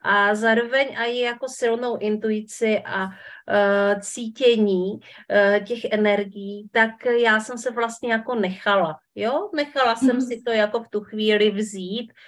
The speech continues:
Speaker 1: nicméně pořád to tam na mě někde bušilo, tady <laughs> jsem, tady jsem, věnuj se mi. A, eh, my si dneska právě budeme povídat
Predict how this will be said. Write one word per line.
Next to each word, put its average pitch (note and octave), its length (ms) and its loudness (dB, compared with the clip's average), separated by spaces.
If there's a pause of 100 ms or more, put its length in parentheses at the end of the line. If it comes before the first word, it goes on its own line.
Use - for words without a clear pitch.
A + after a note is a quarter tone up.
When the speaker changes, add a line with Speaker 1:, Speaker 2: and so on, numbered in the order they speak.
(320)
Speaker 1:
nicméně G3 880 2
pořád E3 420 -6
to F#3 160 -2
tam F#3 240 2
na F3+ 100 4
mě F#3+ 240 4
někde F#3+ 400 2
bušilo, B3 800 4 (120)
tady - 240 4
<laughs> F#4+ 80 0
jsem, D4 380 2 (100)
tady B3 300 2
jsem, C4+ 720 0
věnuj G#3+ 420 0
se B3 240 -4
mi. B3 240 -6 (880)
A, G#3+ 340 4 (560)
eh, G3+ 440 0
my G#3+ 120 -4
si B3+ 160 -10
dneska A#3+ 320 -10
právě A3 480 2
budeme A3 520 0
povídat G#3 720 0